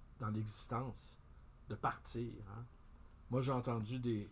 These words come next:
des pauvres dans, dans le centre-sud dire, eh ben, mourir, voilà,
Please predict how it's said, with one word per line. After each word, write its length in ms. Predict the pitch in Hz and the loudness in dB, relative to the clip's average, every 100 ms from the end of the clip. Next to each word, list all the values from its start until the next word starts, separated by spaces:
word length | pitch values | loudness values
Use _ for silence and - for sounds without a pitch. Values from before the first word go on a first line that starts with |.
| 123 | -2
des 160 | 110 | -2
pauvres 480 | 101 123 123 143 127 | 4 6 6 4 0
dans, 180 | 113 107 113 113 | -4 -4 -6 -6
dans 80 | |
le 60 | 110 | -6
centre-sud 640 | - 113 107 104 - 127 107 | 0 0 2 -2 2 0 0
dire, 360 | 104 113 123 107 | 0 2 2 2
eh 40 | |
ben, 260 | 98 101 107 - - - - - - | 0 0 -2 -8 -14 -16 -16 -14 -4
mourir, 520 | 113 107 107 127 123 123 - - - | 0 0 2 2 2 0 0 0 -4
voilà, 280 | 113 110 107 | -2 -2 -2